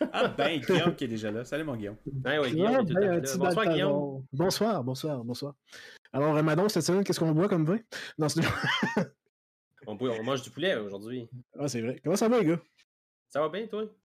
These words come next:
Speaker 3: Yes, il faut, man, malgré cette froide journée du,
Speaker 2: Ouais,
Speaker 3: du,
Speaker 2: mais
Speaker 3: <laughs> c'est pour ça que j'ai ma
Speaker 2: mais
Speaker 3: tuque sur la tête.
Speaker 2: l'été est déjà fini, hein, a passé vite une semaine, là.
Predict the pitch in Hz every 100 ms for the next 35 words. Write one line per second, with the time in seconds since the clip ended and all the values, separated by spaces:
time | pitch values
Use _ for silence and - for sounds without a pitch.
0 | _ _ - 117 123 127 123 - - -
1 | - 135 139 131 120 110 110 113 123 120
2 | 117 107 - 127 131 107 107 107 - _
3 | _ _ _ 110 110 110 127 123 131 117
4 | 117 120 117 - 123 175 - - 156 160
5 | 139 147 - 123 120 117 - _ - _
6 | _ 123 123 147 135 120 127 117 123 185
7 | 127 143 110 - 180 113 107 156 120 -
8 | 127 147 131